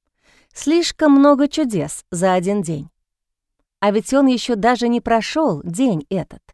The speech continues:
Она быстро выпила свой шоколад и посмотрела за окно. Поезд вынырнул из воды и теперь летел над морским простором свободный и невесомый.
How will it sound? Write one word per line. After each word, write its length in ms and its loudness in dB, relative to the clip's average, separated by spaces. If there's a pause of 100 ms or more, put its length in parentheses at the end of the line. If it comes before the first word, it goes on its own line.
(1300)
Она 280 2
быстро 420 0
выпила 400 0
свой 280 -2
шоколад 560 0
и 60 -2
посмотрела 600 -2
за 200 0
окно. 340 -10 (1120)
Поезд 500 4
вынырнул 580 2
из 280 -4
воды 380 4
и 40 0
теперь 380 -2
летел 440 -2
над 160 0
морским 460 0
простором 560 -2
свободный 640 -2
и 120 -6
невесомый. 680 -6